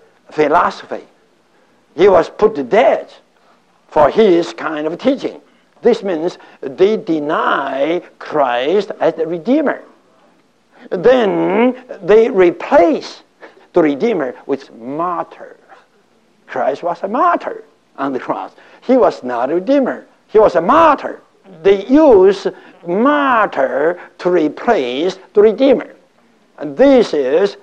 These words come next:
instead of Christ. So today, we all have to realize we must be careful. We must be careful. Don't deny anything that the Lord Jesus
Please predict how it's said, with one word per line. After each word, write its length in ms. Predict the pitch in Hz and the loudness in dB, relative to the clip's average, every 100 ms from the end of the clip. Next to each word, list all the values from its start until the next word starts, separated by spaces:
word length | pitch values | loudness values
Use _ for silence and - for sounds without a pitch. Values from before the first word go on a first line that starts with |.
| _ _ | _ _
instead 680 | - 160 160 - - 254 262 | -2 -2 -2 -6 -6 -2 0
of 220 | 214 139 | 0 0
Christ. 500 | - - - - - - - _ _ _ _ _ _ _ _ _ _ _ | -4 -8 -6 -10 -6 -8 -8 _ _ _ _ _ _ _ _ _ _ _
So 240 | - 185 | 0 0
today, 960 | - 156 135 196 214 185 175 180 196 208 _ _ _ _ _ - | 2 -4 2 4 4 4 2 0 -4 -8 _ _ _ _ _ -6
we 160 | 120 | -4
all 260 | 123 151 185 | 0 2 4
have 160 | 190 185 | 0 -6
to 100 | 175 | -4
realize 600 | 185 143 113 95 92 92 _ _ _ _ _ _ - | -2 -2 -4 -8 -12 -18 _ _ _ _ _ _ -8
we 180 | 113 | -6
must 440 | 110 117 147 160 - | -4 -4 -4 -6 -10
be 200 | 113 117 | -14 -14
careful. 800 | - 143 131 - - - - - _ _ _ _ _ _ _ | -10 -8 -8 -12 -16 -16 -18 -20 _ _ _ _ _ _ _
We 160 | 131 127 | -8 -6
must 360 | 123 185 190 | -2 -2 -2
be 80 | 202 | -8
careful. 580 | 180 190 151 - 107 - _ _ _ - | -8 -6 -6 -8 -14 -16 _ _ _ -8
Don't 540 | 117 139 175 220 240 233 | 0 2 2 0 -4 -4
deny 880 | 196 190 202 185 120 101 110 123 135 _ _ | -4 -4 -4 -6 -8 -8 -8 -8 -10 _ _
anything 920 | - 226 240 214 - 139 113 110 123 135 _ | -2 0 0 -4 -6 -8 -8 -12 -14 -16 _
that 160 | - 127 | -10 -6
the 100 | 123 | -6
Lord 520 | 123 123 127 127 127 | -2 -2 -2 -4 -6
Jesus 420 | - 131 123 117 | -10 -14 -12 -16